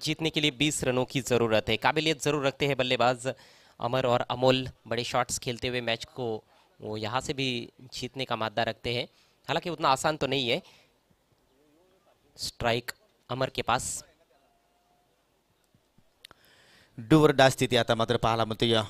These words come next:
Speaker 2: अमर स्पोर्ट कास्टिंग संघाचा आपण विचार केला तर, कारण, अ, चेंडूची संख्या आता मात्र आपल्याला फक्त सहा पाहायला मिळते आणि धावांची संख्या आहे आता मात्र वीस. हा सामना मात्र जिंकायचा असेल तर, अ, जरा स्पीड अप करा, भरपूर वेळ तुम्ही या सामन्यासाठी खर्च करत आहात.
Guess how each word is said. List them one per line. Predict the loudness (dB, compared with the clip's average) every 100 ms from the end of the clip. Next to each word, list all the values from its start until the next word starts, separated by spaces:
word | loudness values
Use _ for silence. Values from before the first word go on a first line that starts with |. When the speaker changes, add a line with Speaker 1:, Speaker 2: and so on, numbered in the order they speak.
| -6
Speaker 2:
अमर | -4 -2
स्पोर्ट | -2 -2
कास्टिंग | -2 -4 -6
संघाचा | -4 -2 0
आपण | 0 -2
विचार | -4 -2 0
केला | 0 -2
तर, | -2
कारण, | 0 0
अ, | 2 2 0 -6 -20 _ _ _ _ -8
चेंडूची | -6 -4 -4
संख्या | -6 -2 -2
आता | 0 0
मात्र | 0 0
आपल्याला | 0 0
फक्त | -2 -4 -6
सहा | -4 -2 0
पाहायला | 0 2 2
मिळते | 2 0
आणि | -2
धावांची | -4 -4 -4 -4
संख्या | -8 -2 0
आहे | 2
आता | 0
मात्र | -4 -4 -6
वीस. | -2 -2 0 -4 -6 -12 _ _ _
हा | -8
सामना | -6 -4 -2 -2
मात्र | 0 -2
जिंकायचा | -4 -6 0 0 0
असेल | -2 0
तर, | 2 2 -2 -14 -2
अ, | 6
जरा | 8
स्पीड | 8 8
अप | 8
करा, | 10 8
भरपूर | 8 6 6
वेळ | 6 4
तुम्ही | 2 2 8
या | 10 10
सामन्यासाठी | 6 2 2 -2 0
खर्च | 0 0
करत | 0 2 6
आहात. | 6